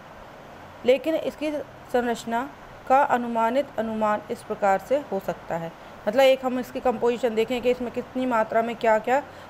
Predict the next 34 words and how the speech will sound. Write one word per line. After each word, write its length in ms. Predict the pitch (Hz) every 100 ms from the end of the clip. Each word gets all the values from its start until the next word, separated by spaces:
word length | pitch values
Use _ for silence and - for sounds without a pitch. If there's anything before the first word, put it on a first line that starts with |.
| -
हो 100 | 254
सकता 380 | 247 220 - 214
है, 220 | 220 320 - - - - -
तो 100 | 254
वो 220 | 254 262
इस 140 | 262 -
तरह 220 | 247 247
से 140 | -
है 220 | 254 311 - - - -
कि 80 | 262
कार्बन 600 | - 226 233 240 294 349 - - 262
फिफ्टी 340 | - - 285
से 200 | 294 311
फिफ्टी 340 | 285 214 262
फ़ाइव 240 | - 240 247
परसेंट 340 | 262 262 262 269
होता 240 | 277 262
है, 320 | 262 302 - - - - - -
हाइड्रोजन 580 | 226 240 247 254 269 285
सिक्स 540 | - 254 262 - - -
से 160 | 262
सेवन 340 | 285 247 226 226
पॉइंट 320 | 220 214 208
फ़ाइव 260 | 226 226 226
परसेंट, 360 | 247 247 285 320 - - - - - -
नाइट्रोजन 520 | 233 240 254 262 262
फ़िफ़्टीन 460 | 254 233 - 254 247
to 200 | 254 285
सेवनटीन 580 | - 202 208 202 254 254
परसेंट, 420 | 262 269 269 285 - - - - -
ऑक्सीजन 540 | 247 247 294 269 285
ट्वेंटी 320 | 262 240 240
वन 220 | 233 233
to 140 | 226